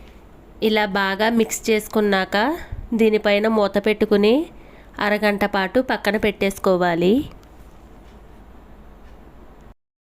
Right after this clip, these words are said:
ఇందులోకి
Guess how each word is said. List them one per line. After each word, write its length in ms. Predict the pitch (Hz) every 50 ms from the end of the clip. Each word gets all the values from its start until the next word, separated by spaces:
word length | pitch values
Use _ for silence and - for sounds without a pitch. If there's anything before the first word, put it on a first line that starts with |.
| _ _ _ _ _ _ _ _ _ _ _ _ _ _ _ _ _ _ - 233 247 277 320 - - - - - - 302 240
ఇందులోకి 560 | 226 220 214 220 220 214 214 214 - 240 247